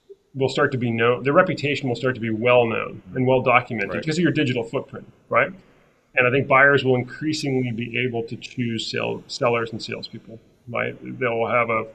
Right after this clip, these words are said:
Speaker 1: a really good idea of who the strongest salespeople are, uh, you know, from their digital footprint,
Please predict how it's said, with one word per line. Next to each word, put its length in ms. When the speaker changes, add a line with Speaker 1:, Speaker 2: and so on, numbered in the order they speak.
Speaker 1:
a 80
really 340
good 180
idea 300
of 60
who 100
the 80
strongest 460
salespeople 440
are, 300
uh, 380
you 140
know, 180
from 260
their 200
digital 400
footprint, 580